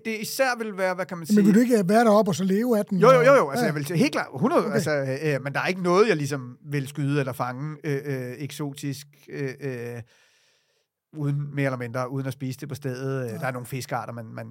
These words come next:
Speaker 1: man slet ikke spiser, man altid sætter ud igen, eller sådan. Men, men som udgangspunkt, så vil, men det vil ikke være... Det er ikke, fordi jeg vil smage elk, at jeg ligesom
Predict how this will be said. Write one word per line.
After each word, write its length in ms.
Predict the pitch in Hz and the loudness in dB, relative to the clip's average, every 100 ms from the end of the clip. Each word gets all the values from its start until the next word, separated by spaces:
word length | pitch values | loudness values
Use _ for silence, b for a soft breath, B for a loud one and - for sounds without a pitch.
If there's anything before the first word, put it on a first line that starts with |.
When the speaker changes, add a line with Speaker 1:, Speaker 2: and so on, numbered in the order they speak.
| 110 | -14
Speaker 1:
man 120 | 110 | -16
slet 200 | - 120 | -14 -14
ikke 120 | 117 | -16
spiser, 320 | - 117 - | -16 -16 -14
man 120 | 120 113 | -12 -12
altid 220 | 107 127 | -14 -14
sætter 240 | - 120 | -14 -12
ud 80 | 117 | -12
igen, 280 | 123 117 123 | -12 -12 -12
eller 160 | 123 | -14
sådan. 300 | 117 127 127 143 | -10 -10 -10 -8
Men, 180 | 139 139 | -8 -6
men 220 | 127 117 | -8 -10
som 280 | - 131 127 | -12 -10 -6
udgangspunkt, 440 | 156 165 147 143 | -6 -6 -10 -10
så 100 | 156 | -8
vil, 140 | 147 143 | -8 -8
men 120 | 156 | -6
det 100 | 147 | -4
vil 100 | 139 | -2
ikke 180 | 151 165 | -2 0
være... 260 | 185 143 117 - _ _ _ _ _ _ _ _ _ _ _ _ _ | 0 0 -2 -12 _ _ _ _ _ _ _ _ _ _ _ _ _
Det 80 | |
er 40 | 170 | -12
ikke, 100 | - | -6
fordi 160 | 180 | -4
jeg 80 | 160 | -2
vil 100 | 139 | -4
smage 520 | - 151 127 135 165 | -8 -10 -6 -4 -4
elk, 340 | 165 165 156 - _ | -4 -4 -6 -16 _
at 160 | 143 135 | -10 -8
jeg 100 | 131 | -10
ligesom 380 | 120 127 110 | -10 -14 -14